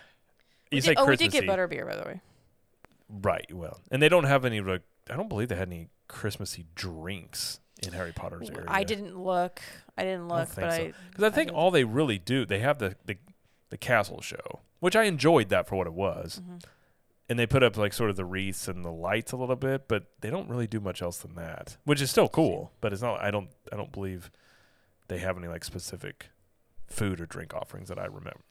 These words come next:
Speaker 2: that I recall. But I could be
Speaker 1: I would
Speaker 2: wrong.
Speaker 1: ha-, I would have to look, but we, it's not something that we did. So.
Speaker 2: No. So.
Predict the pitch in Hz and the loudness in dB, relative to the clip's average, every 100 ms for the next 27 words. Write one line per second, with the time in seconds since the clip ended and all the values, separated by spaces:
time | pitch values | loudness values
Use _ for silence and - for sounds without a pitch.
0 | 101 92 85 85 90 107 110 170 233 220 | -12 -10 -10 -6 0 6 8 8 8 6
1 | 165 190 220 262 262 226 202 185 180 190 | 4 2 6 6 6 4 4 2 2 0
2 | 180 185 208 190 185 170 170 165 165 170 | 0 -2 -2 -2 -2 -8 -8 -10 -10 -12
3 | 160 - 101 101 - - 101 82 80 - | -8 -6 -6 -8 -10 0 0 0 -4 -14
4 | _ _ _ _ _ _ _ _ _ - | _ _ _ _ _ _ _ _ _ -14
5 | 90 | -14